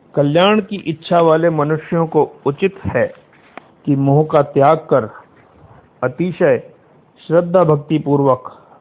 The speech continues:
अपने बालकों को अर्थ और भाव के सहित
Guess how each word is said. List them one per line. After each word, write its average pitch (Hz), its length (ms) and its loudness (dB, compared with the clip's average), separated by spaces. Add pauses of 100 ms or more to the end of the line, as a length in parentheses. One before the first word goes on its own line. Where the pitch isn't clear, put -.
(100)
अपने 135 300 -2
बालकों 127 480 2
को 123 160 -4 (640)
अर्थ 170 300 0 (280)
और 135 140 2
भाव 131 360 0
के 151 180 -2
सहित 143 420 -2